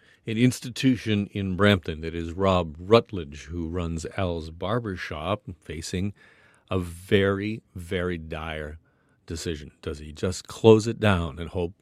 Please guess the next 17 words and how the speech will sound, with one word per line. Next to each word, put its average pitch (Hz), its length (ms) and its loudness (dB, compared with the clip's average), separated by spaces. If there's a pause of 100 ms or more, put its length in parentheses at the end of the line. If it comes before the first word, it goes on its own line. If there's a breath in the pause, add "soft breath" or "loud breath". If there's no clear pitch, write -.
(180)
for 95 400 -2 (560)
an 95 80 -6
opportunity 90 640 -4
later? 87 500 0 (720)
Well, 87 100 -6
he 95 80 0
wants 104 360 6
to - 80 -2
keep - 280 -6
it 76 120 -4
open. 67 320 -14 (560)
So - 160 4
you, 110 160 4 (160)
you 107 100 -4
get 147 140 2
a 143 40 2
sense - 520 -4